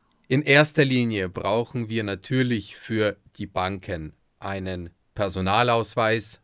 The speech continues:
oder einen Reisepass von euch zur Identifikation.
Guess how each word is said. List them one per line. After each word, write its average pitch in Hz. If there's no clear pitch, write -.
oder 110
einen 101
Reisepass 95
von 90
euch 101
zur 110
Identifikation. 117